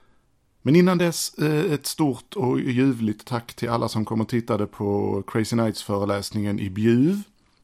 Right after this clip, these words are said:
Trettio personer i ett rum gjort för sju personer. Eh, mycket varmt och, eh, svettigt och väldigt trevligt. Eh, det var någon som frågade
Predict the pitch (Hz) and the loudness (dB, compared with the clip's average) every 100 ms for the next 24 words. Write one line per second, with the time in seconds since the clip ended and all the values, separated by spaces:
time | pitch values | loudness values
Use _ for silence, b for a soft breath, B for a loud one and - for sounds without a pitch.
0 | - 143 135 - 113 127 151 123 117 127 | -8 -4 -2 -2 0 0 2 2 2 2
1 | 127 127 131 110 113 - 123 123 120 - | 0 0 2 4 2 0 -2 0 0 -2
2 | - 110 104 - 131 117 208 - - 151 | -4 -4 -4 -2 2 4 2 -4 -6 0
3 | 175 180 214 B B B B 117 123 135 | 0 0 -4 B B B B -2 0 0
4 | 147 147 156 135 143 - 131 120 - 127 | 0 0 2 2 0 -2 -4 -4 -6 -4
5 | 127 123 120 120 131 - 110 - 87 87 | -2 -4 -6 -4 -4 -2 -4 -4 -10 -6
6 | 110 113 101 104 107 98 87 - _ _ | 0 0 0 -2 -2 -2 -6 -12 _ _
7 | _ _ _ _ _ - 123 95 92 95 | _ _ _ _ _ -14 -8 -6 -6 -6
8 | - - 131 165 170 123 117 - 139 151 | -8 -4 -2 0 0 -2 -6 -2 0 2
9 | 131 107 | 0 0